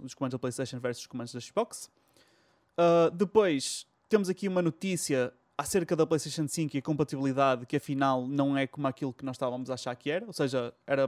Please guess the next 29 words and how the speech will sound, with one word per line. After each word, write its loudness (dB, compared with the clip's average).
mau 0
e -4
depois -6
afinal -6
era -4
fixe -6
e -6
agora 0
afinal -4
já -6
está -4
aí -6
para -8
o -4
mau -8
outra -12
vez. -16
Ahm, 2
depois 2
temos 4
aqui, -2
ah, 4
nós 0
falamos 2
uma 2
altura 2
sobre 0
as, -2
as, -12